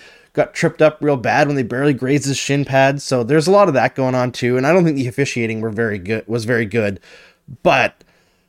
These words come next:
overall, I, I can't really blame the Bruin-, Bruins for getting intense physically. And I have to say, the Canadiens did not shrink at all. They continued to bring it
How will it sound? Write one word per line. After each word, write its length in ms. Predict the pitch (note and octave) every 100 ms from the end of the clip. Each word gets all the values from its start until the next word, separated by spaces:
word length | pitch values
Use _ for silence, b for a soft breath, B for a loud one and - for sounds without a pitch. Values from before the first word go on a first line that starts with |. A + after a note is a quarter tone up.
| _ _ _ _ _
overall, 840 | D#3 F3 C#3+ C#3 B2 A#2 A2+ A2 -
I, 140 | C#3+ C#3
I 60 |
can't 420 | D#3 - - D#3 D#3
really 260 | C#3+ C#3
blame 300 | A2+ B2+ C3
the 80 | B2+
Bruin-, 440 | G2+ A2+ A#2 B2+ -
Bruins 360 | A#2+ C#3 C3+
for 80 | C3
getting 240 | A#2 B2
intense 360 | A2+ G#2 B2+ A2+
physically. 600 | - A2+ A#2+ C#3 D3+ -
And 100 | B2+
I 40 | B2
have 180 | F#3
to 60 | -
say, 280 | - F#3 - B -
the 60 |
Canadiens 420 | - D3 G#3+ D4 D3
did 120 | B2+
not 480 | B2 A#2 C3+ - _
shrink 720 | - - - A2 G#2 - _ _ _ _ _
at 300 | B2 B2 - _ _ _ _
all. 480 | B2+ D#3+ C#3 F#2 -
They 140 | A2+
continued 500 | - D#3 - D#3+ E3
to 60 | C#3+
bring 220 | C#3 C3+
it 140 | C#3